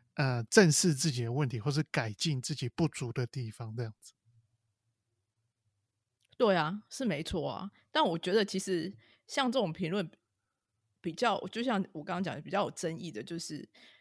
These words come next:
Speaker 2: 通常你留，假设说评价好了，假设是说是可能比较负面的，我觉得，呃，店家看到会生气，应该是大-，许多人都是用比较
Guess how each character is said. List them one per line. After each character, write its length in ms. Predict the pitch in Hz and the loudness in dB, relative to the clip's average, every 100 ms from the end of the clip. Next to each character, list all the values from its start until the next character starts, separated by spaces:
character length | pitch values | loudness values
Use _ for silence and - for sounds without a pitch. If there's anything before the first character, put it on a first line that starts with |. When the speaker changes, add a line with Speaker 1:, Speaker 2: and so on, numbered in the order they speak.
| _ | _
Speaker 2:
通 200 | - 269 | -4 -4
常 260 | 262 170 151 | 0 -4 -4
你 140 | 151 | -6
留， 440 | 147 139 143 170 208 220 _ | -6 -4 -6 -6 -10 -12 _
假 160 | 135 | -8
设 100 | 185 | -2
说 200 | 208 180 | -2 0
评 280 | 175 - 139 | -4 -6 -8
价 240 | 160 156 131 | -6 -6 -6
好 220 | 160 - | -10 -16
了， 240 | - 214 - _ _ _ _ | -16 -16 -18 _ _ _ _
假 140 | 151 | -8
设 80 | 170 | -4
是 100 | 220 | -2
说 240 | 233 180 190 | -2 0 0
是 100 | 196 | -2
可 200 | 196 127 | -6 -8
能 560 | 87 - - - 214 _ | -10 -12 -16 -16 -16 _
比 80 | - | -12
较 180 | - 180 | 0 0
负 240 | - 160 | 0 -8
面 260 | 139 147 98 | -6 -10 -12
的， 240 | - 208 - _ _ _ _ _ _ _ _ _ _ - | -14 -18 -18 _ _ _ _ _ _ _ _ _ _ -8
我 160 | 170 | -4
觉 200 | 170 262 | 4 4
得， 80 | - - _ _ - | 4 -4 _ _ -12
呃， 460 | 165 127 - 208 - | -10 -8 -10 -12 -10
店 160 | - 226 | 0 2
家 160 | 208 202 | 4 0
看 180 | 226 | 0
到 160 | 190 180 | 2 2
会 100 | 202 | 2
生 200 | 165 151 | 0 -2
气， 140 | 175 160 | -4 -2
应 80 | 185 | -2
该 160 | 185 | 0
是 380 | 185 175 147 - - _ | -2 -4 -8 -10 -18 _
大-， 180 | - 214 _ _ _ | -8 -8 _ _ _
许 240 | - - 151 | -12 -8 -4
多 220 | 202 202 | 0 2
人 80 | 156 | 2
都 120 | 170 | 0
是 180 | 180 170 | -2 -4
用 120 | 170 | -4
比 120 | 139 - | -6 -8
较 400 | 160 123 87 | -4 -4 -4